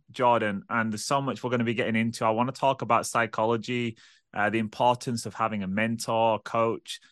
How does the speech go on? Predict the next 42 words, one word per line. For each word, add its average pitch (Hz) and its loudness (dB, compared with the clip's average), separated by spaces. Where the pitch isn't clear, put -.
uh, 107 -4
the 107 -2
importance 117 0
of 110 -2
visualization, 120 0
self-talk, 127 2
overcoming 131 -2
hardships. 127 2
There's 120 -6
so 147 2
much 135 -4
we're 135 -8
gonna 127 -2
get 110 -2
into, 123 -2
but 113 0
before 165 2
we 190 2
go 156 4
there, 135 2
I 113 -2
just 147 -10
want 147 -4
listeners 131 -6
to 127 -6
know 120 4
that 113 0
you 107 -6
do 131 0
coach 120 0
as 98 -10
well. 104 0
You 107 -12
do 135 -4
have 135 2
an 113 -4
entrepreneurial 113 -2
business, 110 -6
and 117 -4
if 107 -8
Jordan 131 2
has 117 0